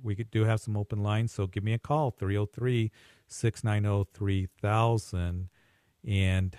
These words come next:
uh, we still got time to take your calls and questions. Another question that came in on the text line, let's check that real quick, and then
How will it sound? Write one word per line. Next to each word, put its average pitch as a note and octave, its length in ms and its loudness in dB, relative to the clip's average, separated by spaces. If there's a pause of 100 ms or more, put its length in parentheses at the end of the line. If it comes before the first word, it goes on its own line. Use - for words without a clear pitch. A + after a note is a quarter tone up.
(120)
uh, F#2 400 -2
we F#2+ 120 -2
still G#2 200 0
got G2+ 220 0
time A2 240 0
to G#2 80 2
take - 240 -2
your F#2+ 80 -6
calls G2+ 340 -2
and F#2+ 120 -4
questions. F#2+ 680 -4 (340)
Another A#2 380 2
question G2+ 460 -2
that F#2+ 180 -4
came G2 240 -2
in G2 320 -2
on F#2+ 200 -2
the F2+ 140 -8
text - 320 -4
line, F#2 200 0
let's G#2 180 -2
check - 340 -4
that G#2 240 0
real G2+ 200 -2
quick, - 380 -4
and F#2+ 140 -4
then F#2 200 -4